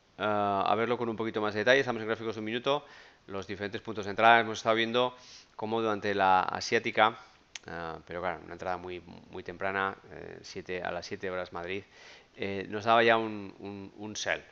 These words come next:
¿vale? Pero sí que, mm, hemos visto que de nuevo se formaba una L T justo un poquito antes de,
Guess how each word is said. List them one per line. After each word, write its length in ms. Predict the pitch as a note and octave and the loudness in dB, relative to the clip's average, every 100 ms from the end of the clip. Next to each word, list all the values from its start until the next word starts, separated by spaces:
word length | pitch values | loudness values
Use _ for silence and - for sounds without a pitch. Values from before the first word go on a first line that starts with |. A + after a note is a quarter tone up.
| _ | _
¿vale? 220 | G2 C#3+ - - - - _ | -2 -2 -2 -14 -20 -20 _
Pero 120 | A#2 | -4
sí 140 | A#2 D3 | -4 2
que, 480 | D#3+ E3 E3 - _ _ - | 6 6 4 -6 _ _ -10
mm, 220 | C#3 A#2 - | -6 -4 -2
hemos 260 | A#2 B2 | -2 -2
visto 340 | A#2 C#3 - C#3 | -4 -6 -4 0
que 180 | C3+ B2+ | 2 2
de 120 | A2+ | 0
nuevo 300 | A#2 B2+ B2+ | 0 0 0
se 160 | A#2+ | -4
formaba 520 | G2+ G2+ G2+ G#2 G#2 G2 - _ _ - | -6 -2 2 4 2 0 -16 _ _ -14
una 320 | G#2 G#2 G2+ | -6 -2 0
L 140 | G2+ | 0
T 180 | G2 B2 | 0 0
justo 260 | B2 A2+ G#2 | 0 -8 -10
un 40 | |
poquito 220 | F#2+ G2+ | -8 -6
antes 260 | G2+ F#2+ F#2+ | -6 -6 -6
de, 320 | G2 G2 F2+ | -2 -2 -4